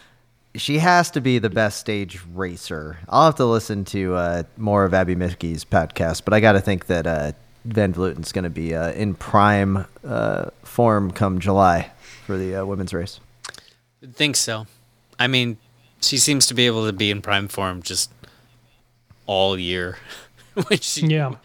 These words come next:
Speaker 2: she
Speaker 3: I
Speaker 2: wants
Speaker 3: mean
Speaker 2: to. And even coming back from injury, she's, I don't know. You know.
Speaker 3: Yeah. Well, it's true, but, um,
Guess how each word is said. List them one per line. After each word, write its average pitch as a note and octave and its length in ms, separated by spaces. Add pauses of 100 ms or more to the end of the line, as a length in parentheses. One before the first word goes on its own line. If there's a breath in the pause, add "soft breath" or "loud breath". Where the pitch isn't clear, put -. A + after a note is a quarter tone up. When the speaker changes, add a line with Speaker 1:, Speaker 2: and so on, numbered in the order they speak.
(160 soft breath)
Speaker 2:
she - 140
Speaker 3:
I G3+ 80
Speaker 2:
wants G3+ 60
Speaker 3:
mean F#3+ 220
Speaker 2:
to. A2+ 260
And B2+ 100
even B2+ 200
coming A#2 260
back G#2+ 180
from G#2+ 160
injury, F#2+ 300
she's, F2 400 (1040 soft breath)
I - 80
don't - 120
know. - 120 (300)
You G2+ 120
know. F2 80
Speaker 3:
Yeah. B2+ 440
Well, G3+ 580 (120)
it's - 580
true, F3 360
but, D#3 280
um, C3+ 600